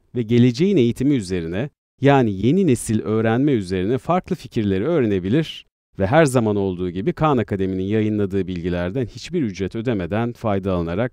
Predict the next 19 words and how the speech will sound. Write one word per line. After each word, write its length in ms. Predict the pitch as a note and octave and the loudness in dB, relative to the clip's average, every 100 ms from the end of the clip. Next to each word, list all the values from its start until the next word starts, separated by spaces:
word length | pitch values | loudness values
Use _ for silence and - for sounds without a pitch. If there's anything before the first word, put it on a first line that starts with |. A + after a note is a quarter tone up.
| _ | _
kendinizi 720 | - D#3+ G#2+ F#2 F2+ B2 C3 - _ A2 | -4 -2 -2 -4 -4 0 0 -2 _ -4
geliştirebilirsiniz. 1200 | G2 E2+ - G2 F2 D#2+ - - C#2 - - - _ _ _ _ _ _ - | -2 -4 -6 -6 -4 -8 -12 -14 -16 -16 -18 -20 _ _ _ _ _ _ 0
Hızla 280 | D#3 C3+ | 4 6
değişen 440 | A#2 A#2 - B2 A#2 | 4 2 2 0 -2
bir 80 | F#2 | -4
dünyada 680 | G2 G2 F2+ F2 B2 E3+ - _ _ | -4 -2 -2 0 0 0 -4 _ _
hayat 420 | - - G3 - | -2 0 0 0
boyu 180 | C3 A2+ | 0 0
öğrenme 440 | G#2+ A2 A2+ C#3 D#3 | 0 0 0 0 -2
kültürüyle 600 | A#2 G2+ A#2+ A#2 A2 F#2+ | -4 -6 -4 -2 0 -2
sürekli 600 | - - A3+ D3+ D3+ A#2 | -4 -4 0 0 -2 0
gelişim 400 | B2+ C#3+ - G#3+ | 4 4 4 2
odaklı 440 | C#3 A2 - G#2+ | 2 2 0 -4
bireylerin 520 | G2+ G#2 G2+ C3 E3+ A#2+ | 0 2 2 2 2 4
daha 200 | E3+ C#3 | 4 4
başarılı 380 | A2 A2 G#2 | 0 -2 -2
olacağını 500 | G2+ G2 G2 G2 F#2+ | -2 -2 -2 -4 -2
da 100 | F#2 | -2
varsayarsak, 920 | A2+ A#2 - G2 F2 E2+ - D#3+ - | 0 -2 -2 -4 -4 -4 -4 -4 -4